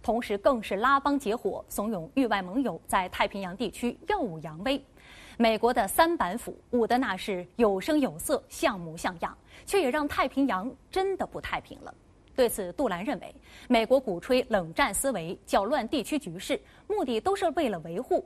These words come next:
美国在该地区日渐衰落的主导地位和霸权体系，力图以盟友的力量来弥补自身实力的不足。而亚太地区国家需要的更多是疫苗和就业，而不是坚船和利炮。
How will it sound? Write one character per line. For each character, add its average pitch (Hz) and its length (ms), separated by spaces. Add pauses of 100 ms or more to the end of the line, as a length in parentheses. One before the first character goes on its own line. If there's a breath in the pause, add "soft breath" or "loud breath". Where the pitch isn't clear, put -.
美 180 180
国 180 160
在 185 160
该 208 160
地 202 140
区 214 280 (120)
日 262 220
渐 170 280
衰 247 300
落 208 160
的 170 140
主 220 280
导 180 220
地 269 180
位 190 140
和 202 140
霸 320 320
权 185 260
体 - 160
系， - 240 (340 loud breath)
力 240 160
图 180 400
以 214 300
盟 202 240
友 320 160
的 185 80
力 202 160
量 - 200 (120)
来 196 140
弥 180 180
补 190 220
自 202 200
身 226 160
实 196 200
力 233 100
的 180 80
不 262 220
足。 175 340 (480 loud breath)
而 285 220
亚 381 160
太 302 120
地 269 140
区 320 100
国 226 200
家 285 260
需 - 220
要 220 180
的 185 180
更 214 280
多 233 200
是 196 360
疫 285 240
苗 190 200
和 226 160
就 247 280
业， 339 200 (160)
而 175 180
不 190 140
是 - 220 (160)
坚 349 260
船 160 300 (100)
和 - 280
利 262 240
炮。 - 180